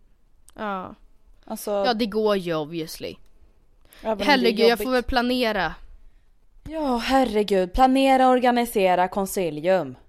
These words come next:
Speaker 1: Konsilium för fan. Ja, men herregud, konsilium kommer bli liksom det viktigaste för mig just nu.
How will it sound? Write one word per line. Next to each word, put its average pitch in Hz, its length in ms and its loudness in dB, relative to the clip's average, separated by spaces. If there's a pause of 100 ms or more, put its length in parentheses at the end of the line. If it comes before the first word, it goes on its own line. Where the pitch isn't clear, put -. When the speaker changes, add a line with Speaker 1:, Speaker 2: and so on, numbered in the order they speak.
(200)
Speaker 1:
Konsilium 233 680 -6
för 254 120 -10
fan. 202 240 -8
Ja, 208 60 -6
men 233 160 -2
herregud, 220 320 0
konsilium 226 520 -4
kommer 202 220 -8
bli 196 380 -8
liksom 190 360 -12
det 185 80 -10
viktigaste 185 840 -12 (500)
för - 120 -16
mig 110 220 -14
just - 180 -18
nu. 73 220 -18